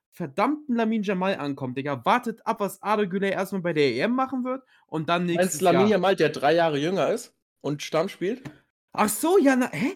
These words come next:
Speaker 1: D-, immer dieses Argument, ja, aber der ist erst siebzehn, der ist jetzt siebzehn, ja, na und, aber man muss ihn doch messen an seinen Leistungsdaten, ist doch vollkommen irrelevant.
Speaker 2: Ah, der ist nicht siebzehn, ne?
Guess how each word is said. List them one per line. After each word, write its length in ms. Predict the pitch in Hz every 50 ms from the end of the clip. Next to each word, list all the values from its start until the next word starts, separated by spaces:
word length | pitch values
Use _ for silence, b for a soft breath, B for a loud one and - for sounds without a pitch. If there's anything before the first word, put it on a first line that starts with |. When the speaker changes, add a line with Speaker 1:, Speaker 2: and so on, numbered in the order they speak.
| - -
Speaker 1:
D-, 280 | - 156 165 175 180
immer 180 | - 233 277 320
dieses 280 | 311 247 220 214 202 202
Argument, 400 | 190 190 220 202 240 240 - -
ja, 80 | 151
aber 180 | 139 135 147 139
der 140 | 143 147 135
ist 160 | 175 - -
erst 180 | - 170 135
siebzehn, 260 | - 220 - - - 165
der 80 | 170
ist 60 | 180
jetzt 120 | 196 214 196
siebzehn, 240 | 254 240 - 240 214
ja, 80 | 208
na 80 | 202 196
und, 220 | 233 285 359 349
aber 200 | 262 233 220 196
man 140 | 185 190 185
muss 180 | 214 285 285 320
ihn 100 | 294 254
doch 140 | 262 233
messen 320 | 196 208 214 214 214 - 190
an 140 | 180 180 156
seinen 180 | 185 175 165
Leistungsdaten, 840 | 165 165 165 156 - - 165 151 135 - - - 147 147 147 147 -
ist 140 | 139 135 -
doch 120 | - 147 -
vollkommen 480 | - - 202 208 208 196 185 170 180
irrelevant. 720 | 247 311 330 330 277 220 160 156 139 131 123 117 - - _ _ _ _ _ _ _ _ _ _ _ _ _ _ _ _ _ _
Speaker 2:
Ah, 120 | - 139
der 80 | 139 135
ist 120 | 127 -
nicht 120 | 127 117 -
siebzehn, 320 | 123 113 - - 113 110
ne? 180 | 110 110 135